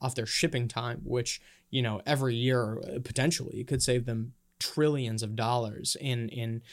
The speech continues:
you know, shipping costs and also, like, risk. The, the, the likelihood that Russia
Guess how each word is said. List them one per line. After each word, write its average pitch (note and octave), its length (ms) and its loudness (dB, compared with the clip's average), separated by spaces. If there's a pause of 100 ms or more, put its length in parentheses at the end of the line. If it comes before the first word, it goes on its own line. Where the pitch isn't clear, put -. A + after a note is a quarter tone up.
(220)
you C3 100 2
know, G2+ 160 -4
shipping G3 460 2
costs D#3 600 2
and D#3+ 220 2
also, C3+ 440 -2
like, A2 340 -6 (300)
risk. C#3 680 0
The, C3 220 2
the, A#2 380 -2 (420)
the C#3+ 180 0
likelihood C#3 680 2
that - 160 0
Russia C3 600 2